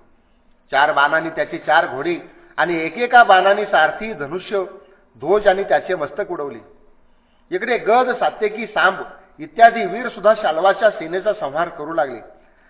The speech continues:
सौभ विमानात बसलेल्या सैनिकांची मस्तके तुटून समुद्रात जाऊन पडत.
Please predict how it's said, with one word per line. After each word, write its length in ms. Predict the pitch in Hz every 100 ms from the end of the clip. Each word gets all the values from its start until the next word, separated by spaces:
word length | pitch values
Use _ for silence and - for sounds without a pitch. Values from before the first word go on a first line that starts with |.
| _ _ _
सौभ 260 | 220 247 247 220
विमानात 400 | 143 165 220 254
बसलेल्या 400 | 190 190 202 220
सैनिकांची 600 | 214 156 175 202 196 202 208
मस्तके 400 | 147 - 185 196
तुटून 360 | 151 196 196 -
समुद्रात 380 | 147 165 190 196 131
जाऊन 200 | 139 165
पडत. 220 | 147